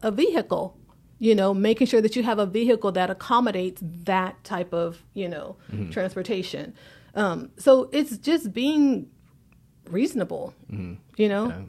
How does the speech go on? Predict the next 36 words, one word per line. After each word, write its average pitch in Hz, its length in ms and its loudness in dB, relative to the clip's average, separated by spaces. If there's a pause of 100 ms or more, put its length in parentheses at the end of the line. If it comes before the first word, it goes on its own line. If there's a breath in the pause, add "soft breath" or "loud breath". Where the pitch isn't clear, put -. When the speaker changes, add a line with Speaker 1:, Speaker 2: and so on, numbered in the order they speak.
(120)
Speaker 1:
all 254 200 4
those 302 200 -4
things 277 380 -2
are, 214 120 0
you, 247 260 2
you 262 200 2
can 339 380 -2
do 294 180 0
it. 175 100 -2
You 240 160 -4
can 277 220 -2
write 240 180 0
off 240 220 0
meals, 214 420 2
you 247 80 0
can 277 180 0
write 269 180 4
off 262 200 2
business 247 400 2
travel, 165 400 0
you 196 160 -2
can 247 160 0
write 240 220 2
off 240 140 2
vehicles, 190 760 -6 (400 loud breath)
you 208 140 2
know, 196 380 0 (200 loud breath)
but 196 320 0
you 240 140 2
just 220 160 -2
wanna 208 160 2
make 196 240 2
sure 190 220 0
that 175 280 -2
it's 190 300 -4
being, 175 500 -2